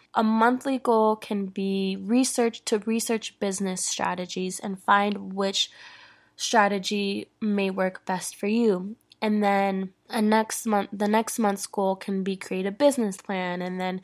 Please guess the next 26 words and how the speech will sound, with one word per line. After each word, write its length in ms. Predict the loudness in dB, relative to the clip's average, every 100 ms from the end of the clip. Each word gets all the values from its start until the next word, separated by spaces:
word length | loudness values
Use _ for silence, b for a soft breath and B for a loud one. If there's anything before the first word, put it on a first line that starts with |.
| B B -8
coach 220 | -6 -6
a 60 |
client. 840 | -8 0 2 4 2 0 -4 -6 -4
And 300 | -4 -4 -8 B B -20 _
it's 180 | -4 -2
really 320 | 4 6 6
important 420 | 2 0 -4 -4 -6
to 100 | -6
break 340 | -2 -4 -2
down 420 | -2 -2 -2 -6
big 340 | -4 -4 -4 -6
goals 460 | -2 -2 -2 -6
into 400 | -6 -6 -6 -6
monthly, 560 | -2 -2 -4 -6 -6 -4
weekly, 420 | -6 -8 -8 -8
and 200 | -8 -8
daily 400 | -6 -4 -4 -6
goals. 500 | 0 2 4 2 -4 -14 -16
That 480 | 2 4 4 2
way 540 | -4 -2 0 -2 -4 -6
you're 440 | -4 0 2 0 -4 -6
being 280 | -2 2 2
more 260 | 2 0 -2
productive, 720 | -4 -4 -4 -2 0 0 0
but 180 | -4 0
also 600 | 2 2 0 2 2 2